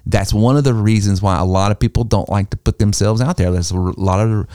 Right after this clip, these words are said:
reasons why people don't like to create content is because, well, all of a sudden I'm gonna be looked at. All of a sudden people are gonna judge me. All of a sudden people are gonna think,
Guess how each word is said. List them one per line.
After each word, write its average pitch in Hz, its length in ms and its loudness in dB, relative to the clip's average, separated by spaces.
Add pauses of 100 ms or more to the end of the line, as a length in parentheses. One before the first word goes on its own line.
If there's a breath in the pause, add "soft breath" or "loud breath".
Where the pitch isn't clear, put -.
(240 loud breath)
reasons 120 420 2
why 120 220 2
people 127 400 2
don't 113 300 0
like 107 300 -2
to 107 100 2
create 110 540 -2
content 139 500 0
is 95 120 0
because, 101 380 0
well, 107 260 -2
all 95 220 -2
of 92 60 -2
a - 20 -4
sudden 127 240 -2
I'm 101 120 0
gonna 80 120 0
be 80 80 -4
looked 117 320 -2
at. 87 140 2
All 82 140 -2
of 95 80 -4
a - 20 -10
sudden 117 220 0
people 101 180 0
are 87 40 -6
gonna 87 120 0
judge 123 360 0
me. 90 100 2
All 87 120 0
of 82 60 -2
a - 40 -8
sudden 127 200 0
people 101 160 0
are 90 40 -4
gonna 85 160 -2
think, - 340 -2